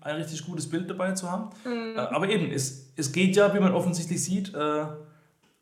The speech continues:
Speaker 1: auch ohne das. Nur, glaub ich, wenn du, wenn du Flugbilder machst, dann wirst du, glaub ich, nicht drum rumkommen, weil dann ist einfach,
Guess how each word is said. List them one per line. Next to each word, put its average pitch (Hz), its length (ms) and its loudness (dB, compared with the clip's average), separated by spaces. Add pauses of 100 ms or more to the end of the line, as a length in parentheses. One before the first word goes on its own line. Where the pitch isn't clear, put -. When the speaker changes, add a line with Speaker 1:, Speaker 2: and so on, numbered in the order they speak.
Speaker 1:
auch 143 240 0
ohne 196 280 4
das. 226 520 -4 (240)
Nur, 185 160 4
glaub 190 160 4
ich, 185 140 4
wenn 170 140 2
du, 170 140 2
wenn 160 140 2
du 160 140 4
Flugbilder 196 600 0
machst, - 540 -2
dann 156 160 -4
wirst 160 140 -4
du, 165 60 -2
glaub 156 160 0
ich, 135 60 -2
nicht - 180 -4
drum 151 100 -4
rumkommen, 123 420 -4
weil 120 80 -6
dann 135 160 0
ist 131 120 -4
einfach, 131 440 -4